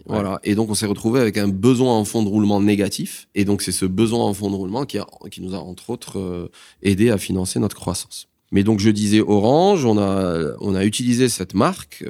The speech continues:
Speaker 2: pour ensuite aller voir, euh, d'abord participer à des, à des programmes d'accélération. Donc, on a, on a participé au, au programme de, de Station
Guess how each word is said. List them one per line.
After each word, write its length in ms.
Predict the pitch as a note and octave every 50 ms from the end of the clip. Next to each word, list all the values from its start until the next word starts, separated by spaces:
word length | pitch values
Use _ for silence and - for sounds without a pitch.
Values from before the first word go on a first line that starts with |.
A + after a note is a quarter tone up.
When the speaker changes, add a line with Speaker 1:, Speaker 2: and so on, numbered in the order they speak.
| F2+ -
Speaker 2:
pour 180 | - G2 F#2+
ensuite 360 | F#2+ G2 G2 - - A2+ - -
aller 180 | F#2+ F#2+ F#2+
voir, 400 | F#2 F#2+ G2+ A2 A2 G#2 F#2+ F#2+ F#2
euh, 160 | F#2 F#2 F2+ - - - -
d'abord 280 | G2+ F#2+ A2+ G#2+ F#2+
participer 540 | - G#2 - - - - - - - - A2
à 100 | G#2+ G2
des, 260 | F#2 F#2 F#2 F2+ E2+ -
à 100 | - -
des 100 | F2 F2
programmes 320 | - - G2+ F#2 G2 G#2+
d'accélération. 720 | A2 G2+ F#2+ - - G2 F2+ F2+ F2 F2+ - - C#3+ E3+ E3
Donc, 160 | A2+ F#2 -
on 80 | F#2
a, 140 | F#2+ F#2+ F2+ F#2+ - - - - _ -
on 60 | -
a 80 | F2+ E2+
participé 720 | - - - - - - - - F#2 - - G2+ G2+ G2+
au, 100 | G2+ F#2+
au 280 | F2+ F2+ E2 B1 A#1+ F#2
programme 520 | - - - F#2 F#2 F#2+ G2+ G2+ G#2 G2
de, 320 | F#2+ F#2+ F#2 F2 E2+ E2+ D2
de 240 | - F#2 G2 F2+
Station 560 | F2 - - - A2+ G#2+ - - - G2+ G2